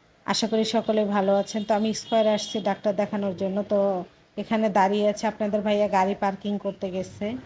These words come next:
এজন্য। আর স্কয়ারে এত গাড়ি ভাই, মানে, ডাক্তার কাছে আসতেই ভয় লাগে। হ্যাঁ, ওই যে আমরা নিরুপায় অসুস্থ হলে আসতে হবে, আমরা চাই একটু ভালো ডক্টরের কাছে চিকিৎসা করে।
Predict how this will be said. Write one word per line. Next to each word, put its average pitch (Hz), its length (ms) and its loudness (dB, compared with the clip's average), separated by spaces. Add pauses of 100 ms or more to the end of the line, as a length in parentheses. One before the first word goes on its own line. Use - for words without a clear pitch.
(280)
এজন্য। 196 440 4
আর 196 380 0
স্কয়ারে 226 380 2
এত 214 300 0
গাড়ি 208 240 2
ভাই, 190 440 2
মানে, 185 320 -4
ডাক্তার 202 360 0
কাছে 214 240 0
আসতেই 214 460 0
ভয় 190 260 2
লাগে। 165 280 0
হ্যাঁ, 196 360 -4 (540)
ওই 220 80 -2
যে 220 100 2
আমরা 220 220 4
নিরুপায় 220 560 2
অসুস্থ 214 420 -2
হলে 220 160 2
আসতে 208 360 -2
হবে, 208 220 0
আমরা 202 240 2
চাই 202 300 2
একটু 196 220 -6
ভালো 196 280 0
ডক্টরের 202 380 0
কাছে 202 240 0
চিকিৎসা 208 420 -6
করে। 185 300 0